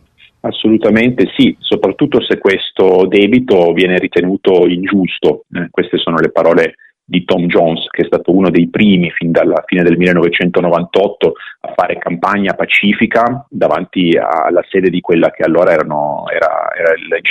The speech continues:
sette a Birmingham, per chiedere proprio che venissero cancellati questi debiti che si considerano ingiusti quando i finanziatori prestano consapevolmente il denaro per progetti che sanno già essere scadenti e quindi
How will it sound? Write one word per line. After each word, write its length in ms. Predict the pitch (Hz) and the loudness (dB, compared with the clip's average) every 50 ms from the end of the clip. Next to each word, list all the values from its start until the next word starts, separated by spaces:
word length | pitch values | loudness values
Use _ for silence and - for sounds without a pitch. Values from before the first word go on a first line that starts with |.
| - - | -6 -2
sette 440 | - 101 90 78 - - - 98 92 | 0 0 0 0 -4 -4 0 2 2
a 80 | 90 87 | 2 2
Birmingham, 640 | 85 92 90 90 87 98 104 104 107 107 110 113 - - - - - - _ | 2 2 0 2 2 2 2 2 2 0 0 -4 -6 -10 -18 -20 -20 -20 _
per 160 | _ 104 92 - | _ -2 -2 0
chiedere 320 | - 117 120 113 95 98 | 0 0 2 2 0 0
proprio 240 | - 120 - 120 107 | 0 0 0 0 0
che 120 | - - | 0 0
venissero 400 | 92 90 92 107 - - - 98 | 0 0 0 -2 -2 0 -2 -2
cancellati 560 | 92 - 87 92 - - 101 110 120 120 - - | 0 0 -2 -2 -2 0 0 0 0 0 -2 -4
questi 400 | - - 90 - - _ 110 98 | -2 -2 -2 -2 -2 _ -2 0
debiti 480 | 104 98 90 85 87 104 101 - 90 | 2 2 2 2 2 0 -2 -2 -8
che 380 | - - 90 85 85 80 80 - | -4 0 0 2 2 0 -2 -4
si 80 | - - | -6 -4
considerano 480 | - - 92 - - 117 87 76 95 | -4 -4 -4 0 0 2 2 2 2
ingiusti 380 | 98 95 95 107 117 - - 117 | 0 2 2 2 0 2 0 -2
quando 500 | - - 95 92 90 92 87 90 85 - - - - - _ _ | 0 0 0 0 0 2 2 2 2 2 -2 -10 -20 -20 _ _
i 100 | - - | -4 -2
finanziatori 720 | - 107 101 101 104 101 - 123 - - 107 107 104 98 92 | 0 2 2 2 2 2 0 0 0 2 2 2 2 2 0
prestano 540 | - 92 101 101 98 - - - 82 90 87 | 0 0 0 0 0 -2 -4 -4 -4 -4 -4
consapevolmente 840 | - 92 92 90 - 95 - 101 95 101 98 92 110 107 101 101 98 | -4 -4 -6 -2 -4 -2 0 2 2 4 2 2 2 0 0 0 0
il 60 | 90 | 0
denaro 340 | 95 98 90 95 98 101 92 | 0 0 0 0 -2 -4 -4
per 160 | - 90 82 | -2 -4 -4
progetti 680 | - - 92 82 82 82 85 - - 90 90 85 80 - | -2 -2 -2 -2 -2 -4 -4 -6 -6 -6 -4 -4 -6 -6
che 160 | - 92 - - | -6 -6 -4 -4
sanno 220 | 98 98 95 90 | -4 -4 -2 -4
già 200 | 90 92 90 90 | -2 0 0 0
essere 360 | 90 87 - - - 92 87 - | 0 -2 -4 -4 -4 -4 -4 -4
scadenti 600 | - - 80 80 85 101 87 82 80 - - 82 | -4 -4 -4 -2 -2 -2 -4 -6 -8 -10 -8 -8
e 60 | - | -6
quindi 320 | - - 85 85 80 82 | -4 -4 -4 -2 -2 -4